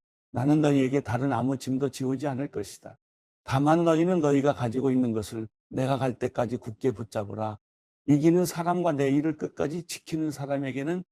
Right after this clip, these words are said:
내가 나라들을 다스릴 권세를 줄 것이다. 그분이 질그릇들을 부수는 것 같이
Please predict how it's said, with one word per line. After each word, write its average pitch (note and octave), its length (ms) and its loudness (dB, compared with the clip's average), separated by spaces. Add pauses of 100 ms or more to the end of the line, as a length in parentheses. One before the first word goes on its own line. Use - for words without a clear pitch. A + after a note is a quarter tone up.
(120)
내가 C#3+ 260 2
나라들을 D3+ 560 0
다스릴 E3+ 440 -4
권세를 D3 480 -2
줄 D3 200 -10
것이다. - 460 -10 (480)
그분이 D3 440 2
질그릇들을 E3 760 0
부수는 C#3 400 0
것 B2+ 160 -2
같이 G#2+ 400 -6